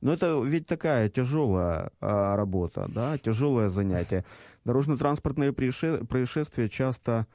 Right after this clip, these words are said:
а, часто носят такой, а, характер достаточно жестокий, когда людей приходится вырезать буквально из автомобиля.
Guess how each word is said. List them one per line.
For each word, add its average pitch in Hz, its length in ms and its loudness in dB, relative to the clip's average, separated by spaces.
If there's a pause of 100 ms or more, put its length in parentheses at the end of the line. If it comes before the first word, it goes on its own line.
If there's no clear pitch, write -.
(500)
а, 117 520 0
часто 110 760 -2
носят 113 360 0
такой, 107 480 0
а, 95 680 -2
характер 104 540 -2
достаточно 98 640 -4
жестокий, 92 640 -2
когда 92 280 -4
людей 95 440 0 (320)
приходится 98 840 0
вырезать 107 460 2
буквально 90 560 0
из 85 120 -2
автомобиля. 85 800 -4